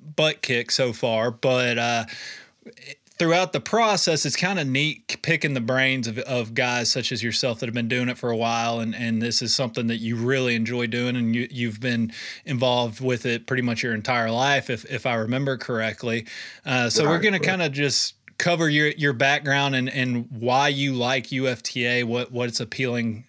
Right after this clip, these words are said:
Speaker 1: uh, to you about it, and, and pretty much what the whole point race is and, and what it means to you. But let's go ahead and start off. Introduce yourself, tell everybody where you live and,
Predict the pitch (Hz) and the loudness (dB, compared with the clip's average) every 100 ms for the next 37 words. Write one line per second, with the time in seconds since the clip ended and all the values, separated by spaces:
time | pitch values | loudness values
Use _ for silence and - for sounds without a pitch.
0 | - 127 120 113 110 104 - _ _ _ | -8 -4 -2 -2 -4 -6 -12 _ _ _
1 | _ _ _ - - 110 117 139 135 139 | _ _ _ -6 -4 0 0 0 2 2
2 | 143 143 143 120 110 104 104 104 - - | 2 2 0 -2 -4 -2 -4 -6 -12 -16
3 | - - 123 110 143 160 160 147 156 151 | -18 -10 -6 0 0 2 0 0 0 2
4 | 131 117 113 - 151 147 - 151 147 135 | 2 0 -6 -4 0 0 0 -2 0 0
5 | 127 123 - - - 135 127 117 120 120 | 0 0 -2 -6 -2 0 2 0 -2 -2
6 | 120 117 117 113 117 117 - 120 110 110 | -2 0 -2 0 0 0 -2 -2 -2 -4
7 | 120 143 - 165 151 127 - 139 131 131 | -2 -2 0 2 2 0 2 2 4 2
8 | - 143 143 135 135 131 127 - 139 - | 2 -2 -2 0 0 0 0 0 0 2
9 | 135 131 123 127 123 120 117 110 117 139 | 2 2 2 0 0 0 0 0 2 4
10 | 143 139 120 113 | 4 2 2 -2